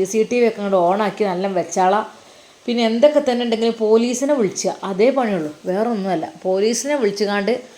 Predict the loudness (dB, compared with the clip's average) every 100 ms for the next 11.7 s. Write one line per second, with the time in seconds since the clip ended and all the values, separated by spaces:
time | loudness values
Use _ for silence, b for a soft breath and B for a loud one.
0 | B -8 -2 0 0 0 4 4 6 4
1 | 2 -4 -18 -18 -16 -12 -6 -4 -2 -4
2 | -2 -2 0 0 0 0 0 0 2 2
3 | 2 0 -10 B B B -10 -10 0 4
4 | 4 4 6 6 6 4 4 6 4 2
5 | 2 2 2 2 2 4 2 0 -10 b
6 | b -6 -2 0 2 2 4 2 2 0
7 | 0 0 -2 -2 0 0 0 B B -2
8 | 2 2 4 2 2 4 4 4 4 4
9 | 2 0 0 0 0 -2 -2 0 0 2
10 | 2 2 2 -2 -2 -6 -6 -8 -10 B
11 | B B B 0 2 2 4